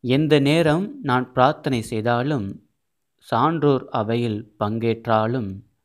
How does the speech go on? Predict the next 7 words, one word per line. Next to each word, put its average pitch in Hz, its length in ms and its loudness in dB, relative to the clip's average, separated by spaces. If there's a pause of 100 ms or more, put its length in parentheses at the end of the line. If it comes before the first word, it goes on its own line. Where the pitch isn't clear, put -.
(680)
நீண்ட 147 460 2
நேரம் 151 600 0
தியானத்தில் 131 840 -2
ஈடுபட்டாலும், 107 1120 -4 (880)
அன்பு, 120 720 -4 (320)
கருணை, 110 760 -4 (220)
இரக்கம் 107 840 -6